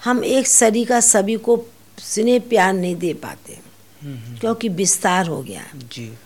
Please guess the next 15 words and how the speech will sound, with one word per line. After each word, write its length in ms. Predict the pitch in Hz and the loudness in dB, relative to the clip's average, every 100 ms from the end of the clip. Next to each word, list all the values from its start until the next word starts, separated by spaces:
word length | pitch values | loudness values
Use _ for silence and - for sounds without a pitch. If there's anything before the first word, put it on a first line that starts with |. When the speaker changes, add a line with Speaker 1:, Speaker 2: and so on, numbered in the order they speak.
| - - - | -20 -20 -10
Speaker 1:
और 400 | - 240 233 - - - - - | 2 4 4 -2 -20 -20 -20 -8
हम 280 | 202 277 247 | 0 2 4
जो 120 | 269 | 8
अपनी 360 | 254 247 254 247 | 8 6 0 0
जितनी 460 | 202 196 247 247 - - | -2 -2 0 0 -2 -6
स्थिति 460 | 180 - - 302 | -4 -4 -2 2
बनाना 560 | 294 226 208 196 214 220 | 4 4 4 2 2 2
चाहते 580 | 214 190 170 175 - 233 | 0 0 0 -4 -2 0
हैं, 300 | 180 - 165 - 135 | 0 -4 -12 -14 -12
Speaker 2:
जी। 280 | 117 113 104 - - | -10 -10 -14 -20 -16
Speaker 1:
उतनी 380 | 262 - 233 226 | -12 -4 0 2
नहीं 260 | 170 196 | 2 0
बन 240 | 180 170 156 | 0 -4 -6
पाती 400 | - - - - | -8 -14 -14 -20
है, 160 | - | -20